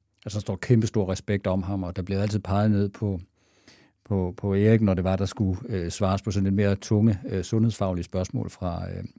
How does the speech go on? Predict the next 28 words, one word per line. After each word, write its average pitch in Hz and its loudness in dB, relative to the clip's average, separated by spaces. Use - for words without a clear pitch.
fra - -14
Danske 98 0
Regioners 107 -2
bestyrelsesmedlemmers, 95 -4
øh, - -12
side, 113 0
og 107 -2
der 98 0
bliver 98 -2
altid 120 -4
svaret 95 0
meget 107 0
engageret, 135 2
øh, 98 0
på - -6
de 104 -2
spørgsmål, 98 -6
der - -8
bliver - -10
stillet. 104 -6
Og, 95 -4
og, 98 -8
og, 101 -10
og, 98 -10
så 120 4
jeg 117 6
kunne 151 8
godt 123 8